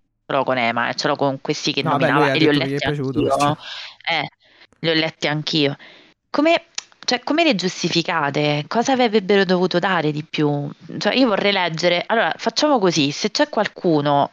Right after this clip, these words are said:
Speaker 1: mm, tra di voi che state ascoltando, qua-, o qualcuno, ovviamente, e so che non c'è perché siamo mediamente tutte persone che guardano il wrestling con gli stessi occhi, da quello che, che mi è parso di vedere. Se avete una critica o un appunto a questo match,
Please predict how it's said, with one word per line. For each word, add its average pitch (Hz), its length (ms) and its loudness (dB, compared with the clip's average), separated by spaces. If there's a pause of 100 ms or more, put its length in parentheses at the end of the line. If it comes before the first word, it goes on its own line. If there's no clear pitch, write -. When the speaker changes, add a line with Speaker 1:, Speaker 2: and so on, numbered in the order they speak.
(120)
Speaker 1:
mm, 156 280 -2
tra 160 160 -2
di 170 160 2
voi 165 240 4
che 151 100 -2
state 139 240 -2
ascoltando, 135 960 -2
qua-, - 160 -2
o 147 100 2
qualcuno, 135 520 0
ovviamente, 143 580 -2 (680)
e 208 160 -2 (120)
so 196 240 0
che 185 100 -2
non 160 160 0
c'è 156 240 -2
perché 147 300 -2
siamo 147 280 0
mediamente 151 600 -2
tutte 151 300 -2
persone 151 380 -2
che - 120 -6
guardano 143 380 -2
il 139 60 -2
wrestling 156 400 -2
con 175 160 0
gli 160 100 4
stessi - 420 -2
occhi, 139 340 0
da 147 140 0
quello 151 220 2
che, 185 200 0 (140)
che - 240 -2
mi 170 120 -2
è 170 40 -2
parso 175 400 -2
di 156 100 4
vedere. 143 400 2 (460)
Se - 160 -2
avete 359 260 4
una 175 640 2
critica 143 720 0
o 156 160 0
un 156 80 2
appunto 147 500 -2
a 135 40 -4
questo 151 340 -2
match, 135 400 -4